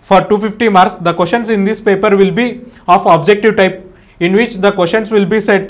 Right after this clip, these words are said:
in English as well as Hindi. So first paper ಏನಿದೆ ಅಂದ್ರೆ general ability and intelligence ಇದೆ,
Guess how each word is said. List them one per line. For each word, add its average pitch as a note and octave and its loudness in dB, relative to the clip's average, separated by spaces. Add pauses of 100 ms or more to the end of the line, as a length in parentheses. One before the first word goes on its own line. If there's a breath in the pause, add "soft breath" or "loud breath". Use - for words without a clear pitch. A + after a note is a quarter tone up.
(120)
in F#3+ 0 (100)
English A3+ 0 (400 loud breath)
as F#3+ 4
well F#3 2
as A3 0 (120)
Hindi. F3+ -2 (480 loud breath)
So A3+ 2 (100)
first G#3 2
paper A#3+ 4
ಏನಿದೆ G#3 0
ಅಂದ್ರೆ G#3+ 0 (140)
general G#3+ 0 (120)
ability A3 0
and G3+ -2
intelligence G3 0
ಇದೆ, G3 0